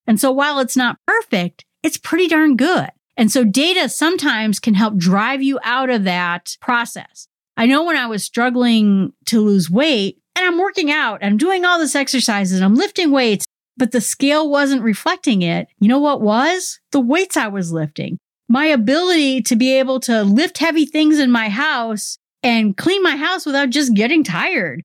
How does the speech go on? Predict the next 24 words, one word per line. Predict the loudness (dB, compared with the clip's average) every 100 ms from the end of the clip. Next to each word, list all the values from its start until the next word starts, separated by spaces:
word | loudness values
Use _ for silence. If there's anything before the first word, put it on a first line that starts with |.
| _ -2
I | 2
mean, | 4 4
there | 2 2
were | -2 -4 _ -4
other | 0 2 2 4
measures | 4 4 0 -4 -4 -4 -4
out | -2 -2 -2
there, | -2 0 0 -2 -2
like | -2 -2 -2
the | -2
size | 0 -2 -2
of | -6
the |
clothes | -4 0 0 0
I | 0
was | -2 -2
wearing, | -2 -2 -2 -4 -2
that | -4 -2
suddenly | -2 0 2 4
were | 2 2
able | 2 2 2
to | 0
break | 0 0 0 0
through | -4 0 2 2 2 2 0